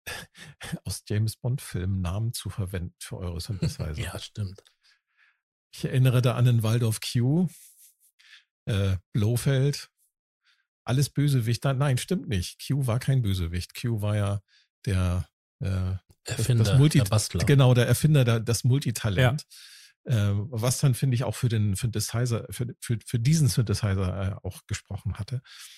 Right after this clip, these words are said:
Speaker 1: Und ich sehe den Iridium und den Quantum, äh, ich schätze mal, dass er deswegen auch das Instrument dann Quantum genannt hat.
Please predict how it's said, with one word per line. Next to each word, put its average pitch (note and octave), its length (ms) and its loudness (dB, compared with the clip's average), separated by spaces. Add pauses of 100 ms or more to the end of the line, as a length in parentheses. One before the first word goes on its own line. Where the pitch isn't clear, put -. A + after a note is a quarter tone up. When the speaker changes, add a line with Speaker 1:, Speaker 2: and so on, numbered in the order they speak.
(200)
Speaker 1:
Und A2 320 -4
ich - 140 -6
sehe B2+ 180 0
den B2 180 4
Iridium C#3 640 2
und B2 400 -2
den A2 300 -2
Quantum, C3 560 -2
äh, A#2+ 480 -4 (1040)
ich - 60 -14 (180)
schätze C3 400 -2
mal, A2+ 240 0
dass A2 180 -4
er G2 80 -4
deswegen G#2+ 640 -6
auch G2 360 -8
das - 200 -8
Instrument G2 640 -4
dann F2 200 -8
Quantum G#2+ 500 -6
genannt F2+ 460 -6
hat. B2 120 -8